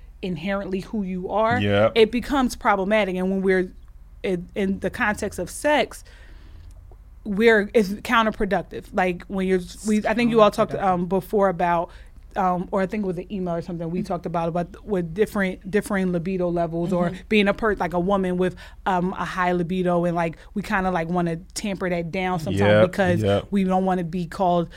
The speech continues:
Speaker 1: a Jezebel, we wanna
Speaker 3: Yeah,
Speaker 1: be that
Speaker 3: yep.
Speaker 1: and all that. And first of all, Jezebel's issue wasn't so much her sexual activity as much as she was conniving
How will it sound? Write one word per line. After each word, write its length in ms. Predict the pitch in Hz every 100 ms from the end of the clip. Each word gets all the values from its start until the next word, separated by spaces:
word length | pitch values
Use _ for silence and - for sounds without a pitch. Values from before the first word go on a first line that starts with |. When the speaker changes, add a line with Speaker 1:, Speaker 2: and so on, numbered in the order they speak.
| -
Speaker 1:
a 80 | 190
Jezebel, 720 | 160 185 175 175 175 175 175
we 60 | 170
wanna 200 | 180 180
Speaker 3:
Yeah, 120 | 165
Speaker 1:
be 60 | 185
that 220 | 180 175
Speaker 3:
yep. 80 | 180
Speaker 1:
and 100 | 185
all 120 | 180
that. 180 | 175 185
And 200 | 190 185
first 280 | - 247 233
of 60 | 175
all, 120 | 165
Jezebel's 560 | 156 202 214 180 175 175
issue 280 | 180 - 170
wasn't 340 | 180 185 180
so 120 | 180
much 200 | 175 170
her 100 | 185
sexual 340 | 175 190 - 180
activity 500 | 180 - 214 180 190
as 200 | 165 165
much 240 | 175 170
as 60 | 160
she 160 | - 165
was 140 | 156
conniving 640 | 190 175 175 170 170 175